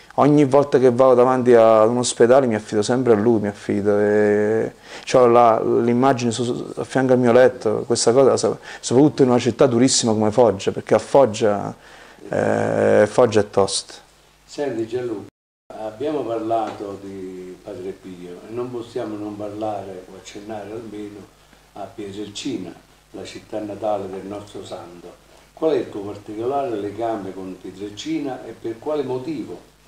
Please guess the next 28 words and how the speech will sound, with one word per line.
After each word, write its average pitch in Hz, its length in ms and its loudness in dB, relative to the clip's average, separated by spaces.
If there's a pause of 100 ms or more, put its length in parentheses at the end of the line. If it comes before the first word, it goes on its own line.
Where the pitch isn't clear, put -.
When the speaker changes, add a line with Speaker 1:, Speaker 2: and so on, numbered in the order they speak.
(180)
Speaker 2:
questo 110 280 -12
posto 151 260 -6
eccezionale 113 1000 -10 (240)
rappresenta 117 520 -8
un'oasi 113 600 -6
di 107 100 -10
pace 107 340 -8
per 90 120 -18
tutti 117 340 -16
quelli 104 420 -10 (400)
che - 160 -20
cercano 123 380 -6
il 104 80 -6
Signore 110 440 -6
con 101 280 -14
cuore 107 200 -6
sincero? 95 460 -18
Speaker 1:
Allora, 123 240 6
io 131 100 8
consiglio 120 340 4
tutti 139 120 2
di 123 60 6
andare 113 220 2
a 110 100 4
Pietrelcina, 107 580 -2
ma 107 100 -4
soprattutto 131 380 2
in 113 260 2